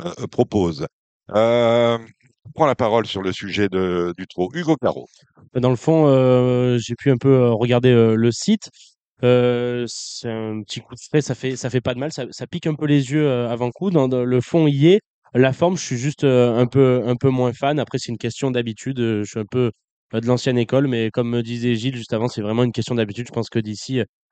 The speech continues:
Speaker 2: euh, quelques semaines, on, on sera tous habitués. Euh, mais je, je pense que dans, dans le fond, les infos, euh, on les trouve plus facilement. Elles sont peut-être mieux renseignées. Voilà, c'est juste une question d'esthétique. Les goûts et les couleurs, euh, ça se discute pas trop normalement, mais, euh,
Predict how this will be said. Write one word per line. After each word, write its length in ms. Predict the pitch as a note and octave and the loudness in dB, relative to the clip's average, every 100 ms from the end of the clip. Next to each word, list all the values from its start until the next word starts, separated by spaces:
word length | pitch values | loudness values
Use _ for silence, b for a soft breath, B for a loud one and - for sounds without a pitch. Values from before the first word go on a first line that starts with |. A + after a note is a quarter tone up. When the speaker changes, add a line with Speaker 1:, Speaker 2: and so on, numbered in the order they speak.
| - | -10
Speaker 2:
euh, 120 | G#2+ - | -6 -2
quelques 300 | B2 A2+ A#2+ | -2 0 -2
semaines, 400 | - B2+ C#3+ C#3 | 0 2 2 2
on, 240 | A#2+ G#2+ | 0 -2
on 100 | A#2+ | -4
sera 200 | A2+ B2 | -4 -6
tous 260 | - C#3+ - | -6 -6 -4
habitués. 600 | A#2+ B2 - C3 C#3+ F3 - _ _ - | -4 -4 -2 4 4 4 -2 _ _ -4
Euh, 720 | A#2+ A#2+ A#2 A#2 A#2 A#2 A#2 | 0 2 2 0 -2 0 2
mais 200 | A#2 C#3+ | 4 2
je, 100 | C3+ - _ _ _ | 2 -6 _ _ _
je 160 | A#2+ A#2 | -10 -8
pense 260 | C3 F3 - | -2 -2 0
que 100 | D#3 | 0
dans, 260 | C#3+ C#3 | 2 2
dans 140 | C#3 C#3 | 2 0
le 60 | |
fond, 380 | C3 E3+ F3 F#3+ | 0 2 2 2
les 280 | C3+ C#3 B2+ | 0 2 4
infos, 580 | C#3 C3 - D3+ D3+ C#3+ | 2 2 2 4 6 6
euh, 540 | B2 B2 A#2+ A#2+ A#2 A2 | 4 4 2 2 2 0
on 80 | |
les 120 | A#2+ B2+ | -2 -2
trouve 180 | - B2+ | -4 -8
plus 100 | D3 | -8
facilement. 640 | C#3+ C#3+ - C#3 D3 F3+ | -6 -6 -4 -2 0 0
Elles 80 | F#3 | -2
sont 260 | - D3 C#3 | -2 -2 -2
peut-être 300 | - D3 - | -4 -6 -2
mieux 100 | D3+ | 0
renseignées. 400 | D3 C3+ C3+ C#3 | 0 -2 -2 -2
Voilà, 180 | B2 A#2 | -2 -4
c'est 140 | - | -6
juste 140 | C3 | -8
une 100 | C3+ | -6
question 300 | B2+ A#2+ D3 C3+ b b - | -4 -2 -2 -2 b b -10
d'esthétique. 640 | A#2 D3 - C3+ C#3 C3+ | -2 -2 -2 -6 -6 -6
Les 80 | B2 | -6
goûts 180 | A#2 C3 | -2 0
et 40 | |
les 80 | B2 | -2
couleurs, 380 | - A#2 C3 A#2+ | -2 -2 -2 -2
euh, 260 | A2 G#2+ G#2 | -4 -4 -6
ça 140 | - | -8
se 60 | G2+ | -12
discute 300 | G#2 - A2 | -12 -14 -10
pas 100 | G#2 | -10
trop 220 | - B2 | -8 -8
normalement, 340 | A2+ G2+ G#2 C3 | -8 -6 -4 -2
mais, 180 | A2+ | -2
euh, 120 | G2 | -6